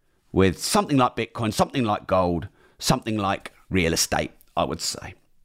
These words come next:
You mustn't be in depreciating cash. You must be in appreciating hard assets. So, um, if you would like a gift from me, I've got a gift for you. I always like to give solutions on an ongoing basis.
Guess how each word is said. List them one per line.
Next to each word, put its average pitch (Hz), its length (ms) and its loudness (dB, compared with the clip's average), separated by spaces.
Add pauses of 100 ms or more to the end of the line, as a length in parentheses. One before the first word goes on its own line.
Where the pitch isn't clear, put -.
You 113 140 4
mustn't 196 540 4
be 151 420 2
in 123 140 2
depreciating 135 680 2
cash. 127 400 0 (220)
You 117 140 4
must 151 280 2
be 117 240 -4
in 120 100 4
appreciating 117 580 0
hard 90 180 0
assets. - 480 -10 (320)
So, 156 380 4 (160)
um, 151 140 2
if 202 200 2
you 269 100 2
would 277 120 4
like 214 180 4
a 156 60 -2
gift - 340 -6
from 110 220 -2
me, 101 100 2
I've 101 140 2
got 226 100 4
a 196 60 0
gift - 240 -4
for - 240 -10
you. - 100 -14 (120)
I - 40 -2
always 175 160 4
like 202 140 4
to 160 80 -6
give 160 260 -2
solutions 139 720 2
on 117 140 2
an 123 80 6
ongoing 120 400 4
basis. 110 460 -2